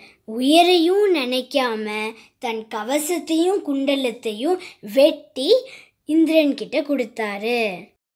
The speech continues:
இந்த கதையிலேருந்து என்ன தெரியுது? தன் உயிரா இருந்தாலும் உதவின்னு கேக்குறவங்களுக்கு இல்லைன்னு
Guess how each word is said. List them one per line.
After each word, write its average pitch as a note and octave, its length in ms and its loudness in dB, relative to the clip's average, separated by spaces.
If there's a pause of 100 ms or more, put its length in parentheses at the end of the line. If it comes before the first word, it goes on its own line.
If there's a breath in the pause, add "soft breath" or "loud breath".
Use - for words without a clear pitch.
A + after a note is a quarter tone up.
(120)
இந்த A3+ 220 -16
கதையிலேருந்து C4+ 580 2
என்ன C#4 360 0
தெரியுது? G#3+ 800 -2 (260 loud breath)
தன் B3 340 -4
உயிரா E4 440 2
இருந்தாலும் A3 760 -4 (260 soft breath)
உதவின்னு E4 680 0
கேக்குறவங்களுக்கு A3 1600 -4 (380 loud breath)
இல்லைன்னு F4 680 4